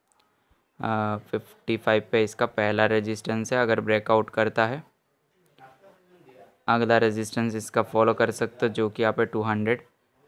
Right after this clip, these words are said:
थर्टी थ्री पॉइंट एटी पे है। सपोर्ट को देखते हैं तो सपोर्ट इसका टू हंड्रेड नाइन पॉइंट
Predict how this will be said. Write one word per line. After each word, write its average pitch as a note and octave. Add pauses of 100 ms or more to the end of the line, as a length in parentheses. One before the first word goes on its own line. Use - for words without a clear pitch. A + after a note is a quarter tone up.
(140)
थर्टी A2+
थ्री A2+
पॉइंट A2+
एटी A2
पे A2+
है। C#3+ (1120)
सपोर्ट B2
को B2+
देखते A#2
हैं D3 (3000)
तो A#2
सपोर्ट A#2+
इसका B2+
टू A#2+
हंड्रेड A2+
नाइन A2 (100)
पॉइंट B2